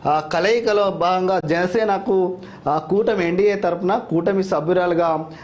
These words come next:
జనసేనకు, ఆ, నిర్మల నియోజకవర్గంలో, ఆ, సీటు కేటాయించారు. అక్కడ నుంచి, ఆ, లోకం నాగమాధవి అట్లాగే, ఆ, కొండ అప్పలనాయుడు వీళ్ళిద్దరు కూడా, ఆ, చాలా ఇద్దరు పోటీ కూడా పడి కూడా ప్రచారం వీళ్ళ నే-, ప్రచారం చేసిన నేపథ్యంలో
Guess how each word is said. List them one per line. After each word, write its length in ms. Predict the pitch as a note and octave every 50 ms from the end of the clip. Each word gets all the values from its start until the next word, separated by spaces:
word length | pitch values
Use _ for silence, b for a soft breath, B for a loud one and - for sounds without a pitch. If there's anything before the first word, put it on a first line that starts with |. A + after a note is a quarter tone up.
| B B A#2+
జనసేనకు, 880 | C3 D#3+ F3 F#3+ F#3+ A3 G#3+ G#3 G3 F#3+ B3 G3+ G3 F#3+ F3 F#3+ F#3+ B B B B B - D3+
ఆ, 140 | D3 D3 C#3+
నిర్మల 440 | D3 D#3 E3 F#3 G3+ G3+ G3+ G3 G3
నియోజకవర్గంలో, 920 | F#3 F3 F3 E3+ F3 F#3 E3 E3+ E3 D#3+ D#3+ E3+ E3+ E3+ E3+ E3 D#3 C#3+ D3+ D#3 - - - D3
ఆ, 40 | C#3+
సీటు 320 | C#3 - E3 F#3 F3+ F#3
కేటాయించారు. 500 | F#3 F#3+ F3 E3+ F#3 F3+ F3 F3 - G3+
అక్కడ 180 | F#3+ F#3+ F#3+ F3+
నుంచి, 500 | F#3 F3 D#3 G#3 F#3 F3 E3 D#3 - B B B B B B -
ఆ, 320 | D3 D#3 D#3+ D#3 C#3 C3+ C3+ - -
లోకం 460 | C3+ D#3+ G3 G#3+ G#3+ A#3+ A#3 A3 G3+
నాగమాధవి 680 | F#3 F3+ F#3+ F#3+ G#3 G3+ G3 F#3+ F#3+ F#3+ G3+ G3+ A#3 A#3+
అట్లాగే, 640 | G3 F#3 F3+ F#3+ F#3 F#3 F#3 F#3 F3+ F3 E3 E3 E3 B B B B B B D3
ఆ, 240 | D3 D3+ D3+ C#3+ C#3 B B B B B -
కొండ 220 | - F#3 G3+ A3 A3+
అప్పలనాయుడు 640 | A3 F#3+ F#3+ - - G#3+ G#3 G#3 G3 F#3 F3 D#3+ -
వీళ్ళిద్దరు 520 | - D#3+ E3 F3+ F3 F3 E3 G3+ G#3+ G#3
కూడా, 420 | G3+ G#3 G3+ G3+ G3 F#3+ F#3 F#3 - B B B B B B B D#3
ఆ, 120 | D3+ C#3+ C#3+ - F#3+
చాలా 420 | F3 F#3 G3 G3+ G3+ F3+ - - -
ఇద్దరు 300 | D#3 D3+ D3+ G#3+ G#3+ G#3
పోటీ 360 | G3 G3+ F3 F3+ F#3 F#3+ F#3+
కూడా 160 | F#3 F#3 F3+ F3 F#3 - - -
పడి 160 | D#3 D#3+ E3+
కూడా 200 | E3+ F3 E3+ E3+
ప్రచారం 640 | D#3+ E3 - D#3 D3 - F#3+ F3 F3+ F3+ E3+ E3 D#3+
వీళ్ళ 160 | D#3+ D3 D3+
నే-, 640 | D3+ D#3+ D#3+ C#3+ B2+ C#3 C#3 C#3 D3 C#3+ C#3 C3+ B2+
ప్రచారం 520 | A#2+ - - A#2+ C3 F3 F#3+ F#3+ F#3+ F3
చేసిన 200 | E3+ D#3+ E3 E3
నేపథ్యంలో 720 | D3 D3+ D3 D3 D#3 D3+ D#3+ E3 E3 F3+ A3 C4+ F#4+